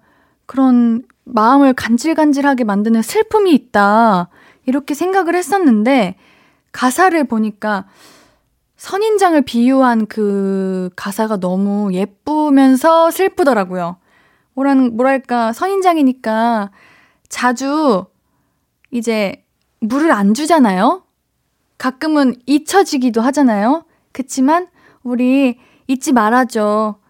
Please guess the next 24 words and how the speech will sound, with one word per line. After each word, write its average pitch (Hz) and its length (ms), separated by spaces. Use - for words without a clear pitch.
물은 254 360
모자란 285 520
듯 247 300
하기만 320 440
주고, 240 560
이렇게 214 360
우리가 254 320
가시 262 300
이렇게 262 180
돋아서 240 880
차가워 349 480
보이지만 240 800
그래도 254 580
걱정하지 359 540
마. 220 460
이내 233 240
예쁜 220 420
꽃을 370 320
피울 440 320
거야. 214 600
이런 262 260
말이 202 520
너무 359 240
슬펐어요. 427 800